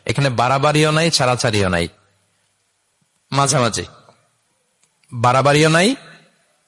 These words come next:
ছাড়াছাড়িও নাই। আমার সাথে সাথে বলেন, কি নাই?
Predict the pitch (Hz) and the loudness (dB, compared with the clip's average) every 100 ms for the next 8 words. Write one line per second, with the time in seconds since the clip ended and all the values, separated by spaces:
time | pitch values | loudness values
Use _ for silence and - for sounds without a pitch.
0 | _ _ _ - 131 131 147 120 110 87 | _ _ _ -2 0 0 0 0 0 -2
1 | 95 127 135 131 123 113 101 98 156 170 | 0 0 -2 -2 -2 0 -2 -2 -2 0
2 | 127 | -2